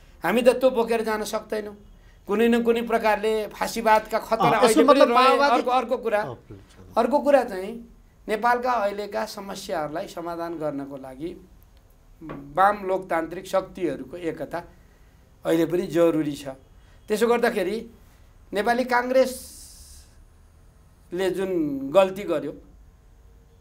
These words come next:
Speaker 1: चुनावपछि, त्यो त अहिलेको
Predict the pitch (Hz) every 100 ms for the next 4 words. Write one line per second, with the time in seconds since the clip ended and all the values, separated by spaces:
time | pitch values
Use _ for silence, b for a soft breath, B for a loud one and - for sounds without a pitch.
0 | _ - 170 180 175 160 - 147 - -
1 | _ _ 175 175 165 139 131 - 165 170
2 | 165 165 156